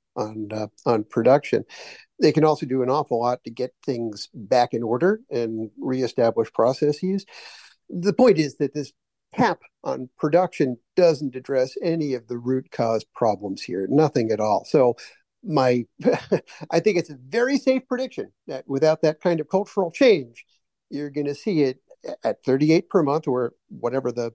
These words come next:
you know, production limits and labor breaks on production are gonna allow as the program marches from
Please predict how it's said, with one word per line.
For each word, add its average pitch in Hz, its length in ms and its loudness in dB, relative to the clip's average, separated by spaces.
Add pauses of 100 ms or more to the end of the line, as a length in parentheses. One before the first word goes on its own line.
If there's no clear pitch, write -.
you 139 120 0
know, 113 140 -4
production 117 540 -2
limits 117 340 -4
and 107 320 -4
labor 123 420 4 (140)
breaks 127 380 2
on 113 160 2
production 117 440 0
are 104 100 -6
gonna 113 160 -2
allow 180 420 4 (800)
as 190 180 -4
the 208 80 -8
program 156 420 -2
marches 135 460 -6
from 123 400 -4